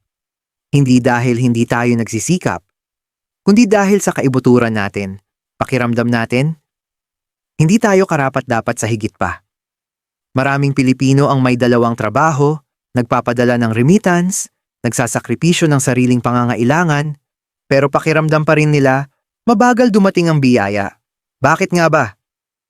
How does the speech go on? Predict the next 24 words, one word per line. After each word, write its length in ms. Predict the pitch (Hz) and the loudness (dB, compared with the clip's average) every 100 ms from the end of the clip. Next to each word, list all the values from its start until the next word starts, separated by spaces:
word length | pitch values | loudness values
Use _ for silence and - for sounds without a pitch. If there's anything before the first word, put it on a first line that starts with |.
| _ _ _ | _ _ _
Dahil 460 | 143 175 185 202 175 | 0 2 4 4 2
nang 160 | 156 | 0
hindi 420 | 143 147 139 180 | 0 0 2 2
natin 400 | 185 170 170 165 | 2 2 0 0
namamalayan, 880 | 139 131 131 123 117 113 117 151 190 _ _ - | 2 2 2 2 2 0 0 -2 -4 _ _ -2
dala-dala 560 | 185 196 208 208 202 | 2 2 2 2 2
natin 400 | 165 147 147 139 | 2 0 0 -2
ang 160 | 127 131 | -2 -2
energetic 640 | 131 135 135 123 117 - 117 | 0 2 2 0 -2 -4 -6
poverty 460 | - 113 113 104 107 | -2 0 -2 -4 -6
codes. 600 | 104 101 98 - - - _ _ _ _ _ _ _ | -6 -6 -8 -14 -16 -18 _ _ _ _ _ _ _
Mga 320 | 123 127 127 | -2 0 2
lumang 380 | 127 143 151 143 | 2 4 2 0
paniniwala 920 | 143 139 143 139 135 131 139 175 - - | -2 0 2 4 4 4 2 0 -4 -6
na 100 | 135 | -4
ipinasa 720 | 135 139 135 123 156 185 202 _ - | 0 0 0 0 0 -2 -4 _ 0
mula 280 | 185 190 175 | 2 2 2
henerasyon 640 | 165 151 139 - 113 104 | 0 0 0 -2 -4 -4
sa 80 | 120 | -4
henerasyon. 640 | 120 110 98 - 101 98 _ _ _ _ _ _ _ _ _ _ _ _ | -2 -2 -4 -6 -8 -10 _ _ _ _ _ _ _ _ _ _ _ _
Mga 180 | 123 131 127 | -2 0 0
paniniwalang 640 | 131 131 135 127 127 127 | 0 2 4 4 2 0
gaya 240 | 123 123 127 | 0 2 2
ng, 200 | 123 | 2